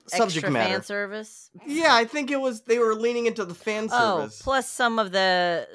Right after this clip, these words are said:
Speaker 2: the, I guess, references in terms of where some of the characters are from. Yeah, I,
Speaker 1: Yeah,
Speaker 2: I
Speaker 1: yeah.
Speaker 2: see.
Speaker 1: So I, yeah,
Speaker 2: Some
Speaker 1: and,
Speaker 2: of the
Speaker 1: and I,
Speaker 2: themes that are brought up. Yeah, it's a
Speaker 1: some of
Speaker 2: little
Speaker 1: the
Speaker 2: more
Speaker 1: themes?
Speaker 2: mature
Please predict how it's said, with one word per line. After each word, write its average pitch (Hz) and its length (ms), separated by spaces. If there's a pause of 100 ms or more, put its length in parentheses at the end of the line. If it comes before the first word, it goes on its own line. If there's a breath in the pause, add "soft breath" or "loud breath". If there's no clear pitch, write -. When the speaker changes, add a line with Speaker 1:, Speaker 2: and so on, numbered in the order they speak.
Speaker 2:
the, 156 500 (320)
I 165 80
guess, 175 240
references 151 640
in 143 140
terms 143 380
of 135 260 (160)
where 151 300
some 160 180
of 147 60
the 139 80
characters 143 520
are 127 220
from. 135 440
Yeah, 202 340
I, 185 240 (240)
Speaker 1:
Yeah, 262 240
Speaker 2:
I 202 60
Speaker 1:
yeah. 208 340
Speaker 2:
see. 143 100
Speaker 1:
So 220 180
I, 233 280
yeah, 196 300
Speaker 2:
Some 254 120
Speaker 1:
and, 247 80
Speaker 2:
of 214 40
the 190 60
Speaker 1:
and - 0
I, 190 40
Speaker 2:
themes 214 400
that 202 160
are 190 100
brought 196 320
up. 196 220
Yeah, 262 180
it's 247 140
a - 20
Speaker 1:
some 226 120
of 226 40
Speaker 2:
little 214 120
Speaker 1:
the 185 60
Speaker 2:
more 185 120
Speaker 1:
themes? 214 260
Speaker 2:
mature 214 500